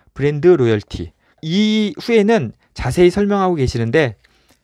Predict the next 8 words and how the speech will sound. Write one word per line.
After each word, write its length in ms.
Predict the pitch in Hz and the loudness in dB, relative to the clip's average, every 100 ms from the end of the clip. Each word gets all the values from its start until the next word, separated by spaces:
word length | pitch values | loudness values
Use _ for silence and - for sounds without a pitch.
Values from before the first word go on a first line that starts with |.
| 117 | -6
요거는 380 | 123 135 151 151 | -4 -2 -4 -8
각자 380 | - - - 143 | -18 -6 -2 0
한번 240 | 156 147 | 0 0
읽어보시는 540 | 127 160 143 131 131 127 | 0 0 0 -2 -4 -4
게 100 | 143 | -4
좋을 160 | 120 | -4
것 120 | 117 | -6
같습니다. 520 | 120 - 107 113 170 | -6 -6 -8 -4 -6